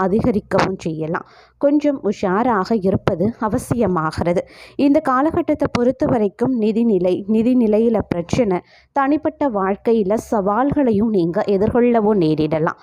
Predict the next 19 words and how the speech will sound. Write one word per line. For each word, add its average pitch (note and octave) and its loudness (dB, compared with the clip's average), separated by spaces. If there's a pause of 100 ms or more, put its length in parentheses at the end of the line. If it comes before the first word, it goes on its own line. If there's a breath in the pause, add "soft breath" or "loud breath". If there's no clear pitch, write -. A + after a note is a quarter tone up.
(240 loud breath)
உங்களின் C4 2
வாழ்க்கை A#3+ -2
துணையுடன் B3+ 0
விட்டு G#3+ -2
கொடுத்து C4 0
அனுசரித்து A3+ 0
செல்ல F3 0
பாருங்க. D3+ -4 (280 loud breath)
உங்களுடைய C4 2
பேச்சில C#4 0
இனிமையும் A#3 2
புத்திசாலித்தனத்தையும் A#3 0
கடைபிடிப்பது G#3+ -2 (100)
அவசியமாகிறது. E3+ -4 (400 soft breath)
உங்களுடைய D4 2
கோபத்தை C#4 -2
கட்டுப்படுத்த G#3 -2
தியானத்தை G3+ 0
மேற்கொள்ளுங்க. D#3+ -2